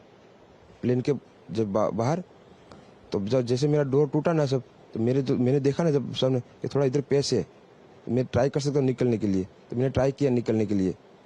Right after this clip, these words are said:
तो फिर मैं निकल गया उधर, क्योंकि अपोजिट साइड पे थे ना, वो बिल्डिंग का वो था ना दीवार, तो उधर से कोई शायद नहीं निकल सका होगा, क्योंकि उधर पूरा मे-, उधर ही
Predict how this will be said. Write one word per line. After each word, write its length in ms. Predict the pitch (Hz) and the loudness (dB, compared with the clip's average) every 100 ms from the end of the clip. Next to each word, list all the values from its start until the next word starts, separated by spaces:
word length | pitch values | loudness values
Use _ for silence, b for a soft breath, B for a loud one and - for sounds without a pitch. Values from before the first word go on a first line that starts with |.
| - - - - - - - | -20 -20 -20 -20 -20 -14 -6
तो 80 | 117 | -2
फिर 140 | 131 | 0
मैं 100 | 135 | 2
निकल 240 | 131 127 | 0 0
गया 140 | 110 101 | 0 2
उधर, 140 | 95 | 0
क्योंकि 440 | 92 - - 113 - | -2 -8 -12 -6 -4
अपोजिट 460 | 113 147 143 151 | -2 -2 -2 -2
साइड 180 | 147 143 | -2 -2
पे 100 | 156 | -2
थे 100 | 170 | 0
ना, 220 | 160 139 - | -2 -2 -4
वो 100 | 131 | -4
बिल्डिंग 420 | 117 131 143 147 | 0 0 2 2
का 120 | 147 143 | 2 2
वो 140 | 143 | 0
था 120 | 165 | 0
ना 80 | 156 | 0
दीवार, 300 | 123 131 139 - B B - | 0 0 0 -4 B B -6
तो 80 | 120 | -2
उधर 140 | 143 | 0
से 120 | 147 | 0
कोई 180 | 139 143 | 0 0
शायद 240 | 135 131 | 0 0
नहीं 140 | 131 139 | 0 2
निकल 240 | 117 117 | 0 0
सका 200 | 110 101 | -2 0
होगा, 180 | 98 90 | 0 0
क्योंकि 920 | - - - - - - - - 120 | -4 -16 -20 -20 -20 -20 -20 -12 -4
उधर 220 | 127 123 143 | -2 0 0
पूरा 240 | 131 143 | 0 0
मे-, 220 | 127 127 - - | 0 -2 -4 -4
उधर 200 | 123 | 0
ही 80 | 147 | 0